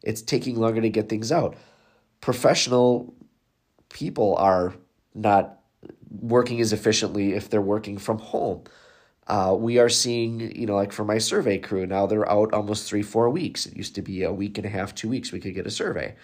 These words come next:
And then you, you take that survey and you go to a municipal office and their, their office is closed, or you have limited access, or you have to make an appointment to go in.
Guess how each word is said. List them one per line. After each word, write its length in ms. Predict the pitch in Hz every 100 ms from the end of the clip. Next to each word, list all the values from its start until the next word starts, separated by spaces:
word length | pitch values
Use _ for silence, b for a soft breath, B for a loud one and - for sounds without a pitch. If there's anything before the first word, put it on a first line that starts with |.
| B B B B -
And 120 | 101
then 260 | 98 95 101
you, 260 | 104 95 -
you 80 | 101
take 260 | - 107
that 140 | 104 98
survey 280 | 107 104
and 80 | 107
you 60 | 95
go 180 | 95 95
to 240 | 104 98
a 80 | 98
municipal 480 | 117 156 - 104 92
office 400 | 90 98 98 -
and 300 | 107 95 - b b b b
their, 300 | 101 104 -
their 180 | 107 101
office 380 | 98 98 - -
is 80 | 98
closed, 400 | - 139 107 98
or 40 |
you 40 |
have 240 | 101 92 90
limited 400 | 104 107 104 101
access, 640 | 101 107 107 98 90 85
or 40 | 98
you 80 |
have 180 | 104 101
to 80 | 110
make 220 | 110 110
an 80 | 127
appointment 640 | 123 - 190 220 113 101
to 100 | -
go 180 | 98 90
in. 120 | 85